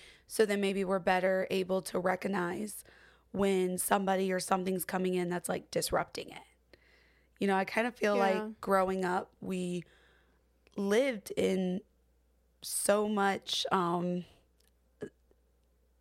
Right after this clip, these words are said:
Speaker 1: I guess, uh, unpeaceful. <laughs> Is that the word? <laughs> Is
Speaker 2: There's
Speaker 1: that a
Speaker 2: a
Speaker 1: word?
Speaker 2: word.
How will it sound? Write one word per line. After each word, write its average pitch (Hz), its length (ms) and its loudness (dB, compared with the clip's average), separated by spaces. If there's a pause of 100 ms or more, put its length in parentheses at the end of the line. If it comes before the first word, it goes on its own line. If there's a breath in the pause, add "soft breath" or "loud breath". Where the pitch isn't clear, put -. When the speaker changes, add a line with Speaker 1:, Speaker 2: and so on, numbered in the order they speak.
(420)
Speaker 1:
I 196 80 0
guess, - 480 -2
uh, 180 340 0 (140)
unpeaceful. 240 960 0
<laughs> - 80 -20
Is - 220 -4
that - 140 2 (240)
the 214 80 0
word? - 320 0 (280)
<laughs> - 280 -10
Is 330 120 2
Speaker 2:
There's 277 120 8
Speaker 1:
that 311 100 8
a 262 40 4
Speaker 2:
a - 20 2
Speaker 1:
word? 277 100 4
Speaker 2:
word. 240 380 2